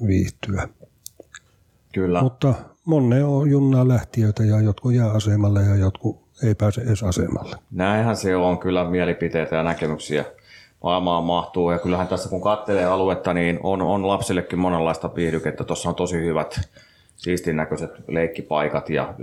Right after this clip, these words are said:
Speaker 2: tosiaan, niin kuin sanoit, nuorisotilat, meri on tuossa ihan vieressä. Ja
Speaker 1: Joo.
Speaker 2: sinne saa kaikki, niin kuin sanoit, niin vähän vanhemmalle nuorisolle tietysti suppilaudat ja muuta, niin, niin, niin kyllä täällä varmasti lapsetkin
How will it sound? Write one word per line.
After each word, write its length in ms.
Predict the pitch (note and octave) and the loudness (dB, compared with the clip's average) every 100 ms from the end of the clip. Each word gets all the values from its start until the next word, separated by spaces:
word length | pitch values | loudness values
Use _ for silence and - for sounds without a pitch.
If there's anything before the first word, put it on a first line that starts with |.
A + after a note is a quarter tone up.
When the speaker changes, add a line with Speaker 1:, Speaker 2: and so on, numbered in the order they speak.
| - | -8
Speaker 2:
tosiaan, 340 | E2 D#2 D#2+ D#2 | -6 -2 -2 -2
niin 60 | |
kuin 80 | D2+ | -2
sanoit, 320 | E2+ E2 D#2 | -2 -2 -2
nuorisotilat, 600 | E2 D2+ D#2+ - E2 D2+ | -2 -2 -4 -4 -2 -2
meri 280 | F2 F2+ F2 | -2 0 0
on 100 | D#2+ | -2
tuossa 240 | D#2 - D#2 | -4 -4 -4
ihan 200 | D#2 D#2 | -4 -2
vieressä. 480 | D#2 D2+ - D2+ - _ _ _ _ _ _ _ - | -2 -2 -6 -8 -10 _ _ _ _ _ _ _ -8
Ja 80 | - | 0
Speaker 1:
Joo. 180 | A2+ G#2 | 2 4
Speaker 2:
sinne 240 | G#2+ F2+ | 2 2
saa 260 | D#2 D#2 C#2+ | -2 -4 -4
kaikki, 340 | D2 C#2+ - | -2 -4 -4
niin 120 | D2 C#2+ | -6 -4
kuin 100 | C#2+ | -2
sanoit, 380 | D2+ D#2+ D#2 | 0 0 0
niin 180 | D#2 D2 - - | -2 -2 -4 -6
vähän 200 | C2+ E2 | -4 -2
vanhemmalle 440 | F2 F2 F2 E2+ E2 | 0 0 0 0 0
nuorisolle 360 | E2 D#2+ E2 | 0 0 -4
tietysti 280 | - E2+ E2 | -2 -4 -4
suppilaudat 600 | E2+ E2 E2+ D#2+ D#2+ D#2+ | -8 -6 -2 0 0 0
ja 60 | E2+ | -2
muuta, 320 | E2 D#2+ D2+ | 0 -2 -4
niin, 120 | D2+ - - - _ - | -4 -10 -20 -20 _ -6
niin, 140 | F2 | -2
niin 100 | E2+ | 0
kyllä 180 | E2+ F2 | 0 -2
täällä 240 | F#2 F2 E2+ | 0 0 0
varmasti 420 | F2+ F2 - F2 | 0 -2 -4 0
lapsetkin 560 | F2 F2 E2+ F2 D2+ | -2 -2 -8 -4 -4